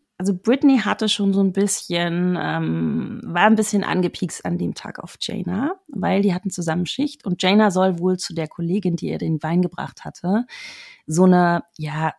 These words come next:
halb im Spaß so eine Bemerkung gemacht haben, ja, ich hab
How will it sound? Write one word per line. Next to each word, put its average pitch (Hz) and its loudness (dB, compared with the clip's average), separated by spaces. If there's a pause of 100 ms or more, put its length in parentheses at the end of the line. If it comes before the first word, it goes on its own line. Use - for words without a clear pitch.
halb 175 2
im 185 4
Spaß 160 0
so 175 0
eine 170 2
Bemerkung 160 -2
gemacht 156 -6
haben, 156 0
ja, 151 -2
ich - -10
hab 156 -10